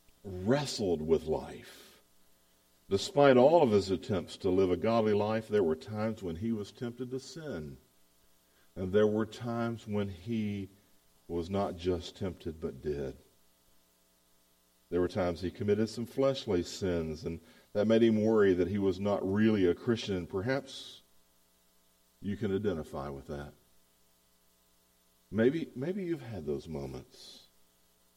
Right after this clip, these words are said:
Maybe you've heard Satan whisper in your ear, You know,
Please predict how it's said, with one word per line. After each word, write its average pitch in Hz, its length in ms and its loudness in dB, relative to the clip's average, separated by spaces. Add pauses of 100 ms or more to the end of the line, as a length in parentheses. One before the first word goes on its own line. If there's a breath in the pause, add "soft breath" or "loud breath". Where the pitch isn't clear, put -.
(160)
Maybe 170 260 4
you've 208 200 6
heard 139 340 0
Satan 110 340 0
whisper 104 380 -2
in 95 100 -2
your 85 140 -4
ear, 90 340 -2 (1600)
You 123 80 -6
know, 190 260 -6